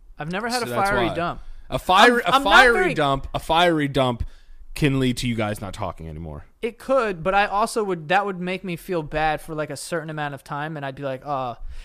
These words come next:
Speaker 1: 'cause, like, there, there was a time that, like, I was angry about a break. For the most
Speaker 2: Yeah.
Speaker 1: part, I've been like, "I understand," and, like, it's sad, but there was one where I was kinda mad.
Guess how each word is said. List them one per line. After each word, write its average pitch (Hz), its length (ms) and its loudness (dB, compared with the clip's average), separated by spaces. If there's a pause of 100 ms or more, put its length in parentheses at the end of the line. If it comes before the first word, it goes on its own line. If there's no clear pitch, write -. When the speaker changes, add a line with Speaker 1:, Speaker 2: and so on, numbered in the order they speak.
Speaker 1:
'cause, 202 140 -4
like, 202 160 0
there, 202 220 0
there 196 220 -2
was 226 200 0
a 220 60 -6
time 180 400 -2
that, 156 180 -2
like, 147 240 -2
I 165 140 4
was 151 280 -4
angry 170 440 0
about 185 360 0
a 185 80 -6
break. 180 360 -6
For 254 100 -4
the 240 60 0
most 254 160 0
Speaker 2:
Yeah. 226 60 -2
Speaker 1:
part, 247 160 4
I've 175 180 -2
been 196 160 0
like, 175 180 -2
"I 160 140 0
understand," 165 500 -2
and, 160 60 -6
like, 147 100 -8
it's 135 160 -10
sad, 151 360 -4 (280)
but 170 80 -4
there 185 100 2
was 175 360 0
one 165 340 -2
where 147 140 -2
I 143 40 0
was 143 120 -4
kinda 151 220 -8
mad. 127 440 -4